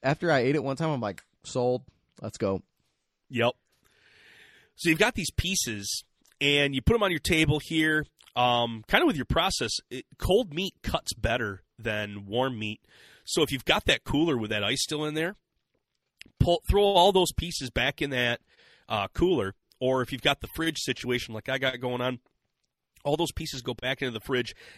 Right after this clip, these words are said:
Speaker 2: except for the one that I'm working on or the one that my buddy's working on, that we wanna keep everything cold and you just wanna have one piece.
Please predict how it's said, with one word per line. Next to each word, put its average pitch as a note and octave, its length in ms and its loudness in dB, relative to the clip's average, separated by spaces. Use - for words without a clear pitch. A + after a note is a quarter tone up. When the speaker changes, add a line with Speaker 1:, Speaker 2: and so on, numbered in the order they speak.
Speaker 2:
except - 340 -2
for A#3+ 60 -6
the G#3+ 80 4
one C#3 300 0
that A#2 140 -4
I'm A2 340 -4
working G#2 340 -6
on F2+ 280 -14
or C3 100 0
the B2+ 80 0
one D3+ 160 0
that D#3 60 -2
my B2+ 120 0
buddy's A2 400 -4
working G#2 300 -8
on, F#2+ 220 -8
that G2 160 -8
we A#2 80 -6
wanna C#3 240 -4
keep - 240 -10
everything D#3+ 320 -6
cold A2 500 -2
and A#2+ 120 -6
you A2+ 60 -2
just B2 180 -6
wanna A#2+ 140 -2
have A2+ 120 0
one A2 320 -2
piece. - 500 -10